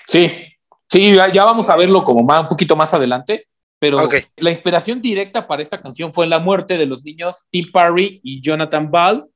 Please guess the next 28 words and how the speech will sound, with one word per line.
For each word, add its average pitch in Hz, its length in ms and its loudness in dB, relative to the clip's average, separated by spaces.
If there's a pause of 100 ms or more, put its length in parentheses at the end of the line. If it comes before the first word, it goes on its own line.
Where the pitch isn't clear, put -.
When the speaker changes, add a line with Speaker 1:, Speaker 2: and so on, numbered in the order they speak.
(260)
Speaker 1:
de 147 160 0
doce 180 340 -2
y 214 80 0
tres 185 300 -4
años, 196 480 -6 (280)
sucediera 180 480 2
durante 160 360 -4
un 185 100 -2
atentado 175 560 -4
con 147 200 -10
bomba 160 460 -4
en 139 160 -12
Warrington, 160 520 -2
Inglaterra, 180 680 -2 (380)
que 160 80 -2
dejó 190 420 -2 (140)
decenas 156 480 -4
de 143 80 -4
personas 117 440 -6
heridas. 165 460 0 (260)
Este 196 280 0
atentado 208 680 0
fue 190 280 -8
presuntamente 180 760 -6
perpetrado 185 680 -2
por 135 140 -2
el 127 180 -6
grupo 160 600 -4